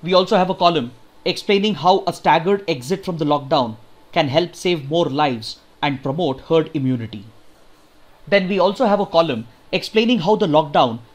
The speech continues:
has promoted judicial reforms with the introduction of virtual courts.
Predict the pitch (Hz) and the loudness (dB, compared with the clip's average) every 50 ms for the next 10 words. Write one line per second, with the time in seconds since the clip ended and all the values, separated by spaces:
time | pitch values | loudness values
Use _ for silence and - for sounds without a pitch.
0 | _ - 165 170 160 - - 175 170 175 190 190 214 196 147 117 156 151 185 202 | _ 0 0 0 0 0 -4 -2 0 0 0 -2 -2 -4 -4 -2 -2 -2 0 -2
1 | 185 - 202 180 151 147 139 - 180 143 120 113 110 - - - - - _ - | -2 -2 -4 -2 -2 -2 -2 0 0 -2 -2 -2 -6 -10 -14 -16 -18 -20 _ -20
2 | - - 170 170 143 175 170 - 165 160 196 202 208 190 - - 170 147 165 180 | -8 -4 -4 -2 0 0 -2 -2 -2 -2 2 2 2 0 0 -6 0 0 0 0
3 | 147 139 151 147 143 - 165 147 139 - 151 120 101 98 - - - - - | 2 0 0 0 0 0 -4 -4 -2 -2 -4 -4 -4 -6 -10 -10 -12 -12 -12